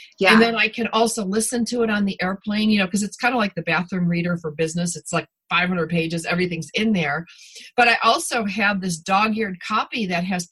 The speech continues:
Speaker 2: Post-its and highlights and tags in it, but I don't always wanna carry a big book. And so to
Speaker 1: Yeah.
Speaker 2: have it on my phone as an Audible version or have it on my digital device,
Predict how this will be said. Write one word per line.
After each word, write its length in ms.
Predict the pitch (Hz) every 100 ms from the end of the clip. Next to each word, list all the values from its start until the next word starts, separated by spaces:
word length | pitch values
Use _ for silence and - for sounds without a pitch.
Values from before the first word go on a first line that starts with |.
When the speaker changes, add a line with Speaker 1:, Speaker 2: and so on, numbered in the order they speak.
| -
Speaker 2:
Post-its 560 | 220 220 - 220 -
and 140 | 170 170
highlights 640 | 214 220 214 196 190 -
and 160 | 165 170
tags 480 | - 254 330 262 -
in 160 | 160
it, 220 | 151 156 - _ - - -
but 100 | 285
I 80 | 262
don't 240 | 294 294
always 280 | 269 269 269
wanna 240 | 277 294 294
carry 720 | - 220 185 175 170 170 -
a 100 | 190
big 320 | 175 202 175 170
book. 200 | 151 - _ -
And 200 | 208 202
so 360 | - 214 208
to 120 | 185 214
Speaker 1:
Yeah. 140 | 202
Speaker 2:
have 180 | 240 269
it 80 | 262
on 220 | 220 202
my 160 | 196 190
phone 420 | 175 226 240 254
as 140 | 226 208
an 100 | 190
Audible 400 | 185 202 220 233
version 440 | 226 233 240 247 226
or 160 | 185 185
have 240 | 208 208
it 160 | 208 - - - - -
on 160 | 208
my 140 | 196 185
digital 500 | 175 233 262 247 214
device, 800 | 185 180 175 156 170 170 -